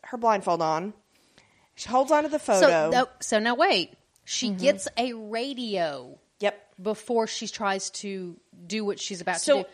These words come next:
Speaker 2: So again, my theory with her using radio waves.
Speaker 1: Yeah.
Speaker 2: Uh,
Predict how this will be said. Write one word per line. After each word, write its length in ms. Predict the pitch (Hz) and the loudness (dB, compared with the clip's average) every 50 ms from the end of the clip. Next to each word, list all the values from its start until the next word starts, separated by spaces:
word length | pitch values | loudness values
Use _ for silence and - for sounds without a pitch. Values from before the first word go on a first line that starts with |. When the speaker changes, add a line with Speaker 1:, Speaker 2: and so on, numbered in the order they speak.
| - - _ | -18 -20 _
Speaker 2:
So 260 | - - - 262 269 | -4 2 4 6 6
again, 460 | 269 233 - 311 381 415 403 349 262 240 | 6 4 2 2 2 2 2 2 0 0
my 200 | 233 247 277 330 | 0 0 0 -2
theory 580 | - - - 359 370 381 381 339 302 262 247 226 | -4 -4 -4 -4 -2 -2 -2 -2 -2 -4 -4 -4
with 200 | 214 220 220 - - | -4 -6 -6 -6 -8
her 180 | - 254 240 254 | -6 -6 -4 -4
using 640 | 247 208 214 220 240 254 233 254 262 240 214 190 196 | -6 -8 -10 -10 -8 -8 -6 -6 -6 -6 -6 -4 -2
radio 460 | 214 226 262 285 285 277 240 208 190 | 0 0 0 -2 -2 0 0 0 0
waves. 880 | 180 160 151 151 151 151 151 151 151 151 - - - - - - - 190 | 0 -2 -2 -2 -2 -4 -4 -6 -10 -10 -10 -10 -8 -8 -8 -10 -8 -4
Speaker 1:
Yeah. 200 | 196 180 - - - - - _ _ _ _ _ _ _ | -2 -2 -2 -2 -6 -12 -20 _ _ _ _ _ _ _
Speaker 2:
Uh, 220 | 185 185 185 165 | -6 -4 -4 -4